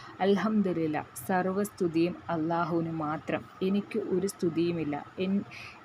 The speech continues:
എൻ്റെ ഒന്നുമില്ല, എൻ്റെ ഉള്ളതൊക്കെ അല്ലാ-, അൽ-, അല്ലാടേത് മാത്രം. അല്ലാഹു അക്ബർ,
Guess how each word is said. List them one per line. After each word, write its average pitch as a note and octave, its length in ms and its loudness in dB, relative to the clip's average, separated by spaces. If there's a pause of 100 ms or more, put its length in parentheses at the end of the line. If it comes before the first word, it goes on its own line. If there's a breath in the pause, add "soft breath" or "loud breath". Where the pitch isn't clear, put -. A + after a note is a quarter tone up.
എൻ്റെ G3+ 280 8 (160)
ഒന്നുമില്ല, F3 600 2 (240)
എൻ്റെ F#3 300 2
ഉള്ളതൊക്കെ E3+ 580 0 (180)
അല്ലാ-, E3 440 0 (240)
അൽ-, D#3+ 180 0 (300)
അല്ലാടേത് F3+ 800 0 (140)
മാത്രം. D#3 520 -2 (680 loud breath)
അല്ലാഹു G3+ 560 4
അക്ബർ, E3 340 -6